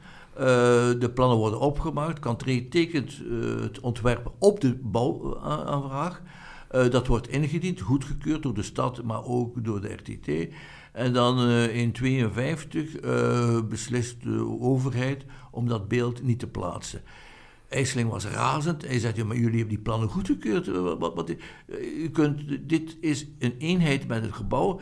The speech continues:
gelijk dat de liften en de toiletten eenheid zijn met het gebouw." En ja, men is dan een ruzie gekomen. Men heeft hem zelfs met een ministerieel besluit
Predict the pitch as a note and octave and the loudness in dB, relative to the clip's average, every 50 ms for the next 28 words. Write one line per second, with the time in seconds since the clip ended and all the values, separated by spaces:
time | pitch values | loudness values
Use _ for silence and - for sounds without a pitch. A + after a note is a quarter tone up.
0 | - - - - A#2+ A2+ A2+ G#2+ G#2 G#2 A2+ G#2+ A#2 D3+ C#3+ C#3+ - D3 C3 A#2 | -10 -12 -4 0 2 2 2 2 0 0 2 2 2 2 0 0 -4 -4 -2 0
1 | A#2 A2 G2+ A2 G#2+ G#2+ A2 B2+ D3+ A#2 - D3+ - - - D3 D3+ C#3 C3+ B2+ | 0 0 0 2 2 2 4 4 2 2 0 -4 -2 -2 0 0 2 2 0 0
2 | C#3+ E3 F#3 - A2 G#2+ - G#2 - - A2+ G2+ G#2+ G#2+ A#2+ C3+ B2+ - - - | 0 -2 -2 -2 -2 -4 -4 -6 -6 -6 -4 -4 -2 -2 -2 -2 -4 -6 -12 -18
3 | - - - - - - - - - - - _ _ - - - D3+ C#3 C#3 C3 | -18 -20 -20 -20 -20 -20 -20 -20 -20 -20 -20 _ _ -14 -8 -2 2 2 4 4
4 | A#2 - - - - - - - D3 B2+ C3 D3+ D3 C3+ C3+ B2+ B2+ A#2+ A#2+ A#2 | 2 -2 -6 -12 -14 -16 -12 -8 -4 -2 0 0 -2 -2 -2 -2 -2 0 -2 -2
5 | G#2 A2+ A2+ A#2 A2+ A2 G#2+ A#2+ C#3+ D3 D3+ C#3 B2 A#2+ - A#2+ A#2+ B2 C3 C3 | -2 -2 -2 0 0 0 2 2 2 2 4 2 2 2 2 0 0 0 0 0
6 | A#2+ A2+ A2+ A2 A#2 A#2+ A2+ A#2 - A#2+ A2 G#2+ F#2+ G2+ A2+ B2 D#3 E3 D#3 - | 0 0 0 0 0 0 -2 0 0 0 0 0 0 0 0 0 0 -2 -4 -8
7 | - - - - - - - - - - A#2 A2 A2 A2 A2 B2 D3 D3+ C#3 - | -14 -16 -20 -20 -20 -20 -20 -20 -10 -4 0 2 2 4 4 4 4 4 2 0
8 | - - B2 B2 B2 A#2 A2+ A2+ - - B2 A#2 B2+ C3+ B2+ - - | 0 0 2 2 2 2 2 -2 0 0 0 0 0 0 -4 -8 -12